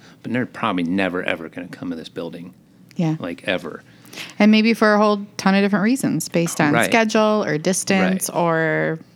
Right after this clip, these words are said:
Speaker 2: P T S, like, what,
Speaker 1: Maybe.
Speaker 2: whatever
Speaker 1: Right.
Speaker 2: it is, you know,
Speaker 1: And that's,
Speaker 2: so.
Speaker 1: that's fine.
Speaker 2: Yeah.
Speaker 1: And it's, it's the idea that as the church, we're stepping out and not making something exclusive,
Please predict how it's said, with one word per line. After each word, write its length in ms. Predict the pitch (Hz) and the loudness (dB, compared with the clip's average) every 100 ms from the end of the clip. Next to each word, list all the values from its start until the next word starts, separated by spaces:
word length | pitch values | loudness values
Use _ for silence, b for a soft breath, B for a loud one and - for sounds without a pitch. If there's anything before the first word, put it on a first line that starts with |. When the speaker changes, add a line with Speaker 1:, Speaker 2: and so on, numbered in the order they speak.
| _ | _
Speaker 2:
P 160 | - 143 | -12 -10
T 200 | 143 147 | -6 -2
S, 580 | 165 196 202 202 220 - | 2 2 2 2 0 0
like, 140 | 175 | 0
what, 280 | 175 180 180 | 2 2 2
Speaker 1:
Maybe. 120 | - - | -2 -4
Speaker 2:
whatever 380 | 165 160 175 202 | 0 2 2 2
Speaker 1:
Right. 100 | 202 | 2
Speaker 2:
it 80 | |
is, 340 | 208 214 220 - | 2 0 0 -2
you 80 | 175 | -2
know, 80 | |
Speaker 1:
And 180 | 170 104 | 0 0
that's, 140 | 98 95 | -2 -2
Speaker 2:
so. 200 | 151 165 - - | -4 -6 -12 -14
Speaker 1:
that's 280 | 110 101 - | -6 -6 -6
fine. 540 | - 113 107 87 82 82 - | -2 0 0 -2 -6 -8 -6
Speaker 2:
Yeah. 160 | 82 | -2
Speaker 1:
And 80 | 78 | -2
it's, 260 | 85 - - - | -4 -8 -14 -10
it's 240 | 113 95 | -10 -6
the 160 | 110 95 | -4 -2
idea 540 | 92 90 101 95 92 | -4 -6 -4 -2 -2
that 260 | 87 87 90 - | -4 -6 -6 -4
as 280 | 95 95 | -4 -4
the 80 | 95 | -6
church, 520 | 85 92 90 90 - - B B - | -6 -6 -6 -8 -12 -14 B B -8
we're 80 | |
stepping 480 | 92 - 95 92 87 | -6 -4 -4 -4 -4
out 320 | 87 85 85 - - B B - | -4 -6 -8 -10 -20 B B -10
and 160 | 92 | -6
not 180 | 87 90 | -6 -6
making 400 | 87 85 87 85 | -6 -8 -8 -8
something 400 | - 92 - 87 | -8 -8 -8 -8
exclusive, 800 | 80 - - 87 87 - 82 82 | -8 -12 -10 -8 -8 -8 -12 -14